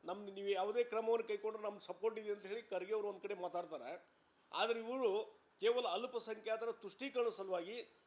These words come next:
ಈ ರೀತಿಯಾದಂಥ ಕ್ಷುಲ್ಲಕ ಮಟ್ಟದ, ಕೆಳ ಹಂತದ, ಕೆಳಮಟ್ಟದ ಹೇಳಿಕೆ ಕೊಡುವ ಮುಖಾಂತರ ತಮ್ಮ ಸಣ್ಣತನ ಎಷ್ಟಿದೆ ಅನ್ನುವಂಥದ್ದು ತೋರಿಸ್ಕೊಟ್ಟಿದ್ದಾರೆ. ಬಹುಶಃ ಕೇವಲ ಅಲ್ಲಿ, ಬಹುಶಃ ನಾ ಬೆಳಿಗ್ಗೆ ನಾನು ಇದು ನೋಡ್ತಾ ಇದ್ದೆ ಇದರಲ್ಲಿ, ಆ, ಕೆಲವೊಂದು ಸೋಷಿಯಲ್ ಮೀಡಿಯಾದಲ್ಲಿ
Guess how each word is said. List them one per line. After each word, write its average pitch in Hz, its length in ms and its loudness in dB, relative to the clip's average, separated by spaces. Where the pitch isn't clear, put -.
ಈ 202 180 -6
ರೀತಿಯಾದಂಥ 220 500 -4
ಕ್ಷುಲ್ಲಕ 233 600 -2
ಮಟ್ಟದ, 208 320 -4
ಕೆಳ 165 180 0
ಹಂತದ, 214 580 0
ಕೆಳಮಟ್ಟದ 240 520 2
ಹೇಳಿಕೆ 214 520 -2
ಕೊಡುವ 220 240 -2
ಮುಖಾಂತರ 190 440 -2
ತಮ್ಮ 226 220 4
ಸಣ್ಣತನ 233 560 0
ಎಷ್ಟಿದೆ 208 320 -4
ಅನ್ನುವಂಥದ್ದು 202 420 -4
ತೋರಿಸ್ಕೊಟ್ಟಿದ್ದಾರೆ. 190 1000 -4
ಬಹುಶಃ 196 240 -4
ಕೇವಲ 202 340 0
ಅಲ್ಲಿ, 185 340 -4
ಬಹುಶಃ 190 420 0
ನಾ 170 80 -4
ಬೆಳಿಗ್ಗೆ 208 340 -4
ನಾನು 202 240 0
ಇದು 185 120 -8
ನೋಡ್ತಾ 208 260 -2
ಇದ್ದೆ 175 580 -6
ಇದರಲ್ಲಿ, 180 680 -4
ಆ, 147 120 -8
ಕೆಲವೊಂದು 175 680 -4
ಸೋಷಿಯಲ್ 196 340 -6
ಮೀಡಿಯಾದಲ್ಲಿ 180 480 -4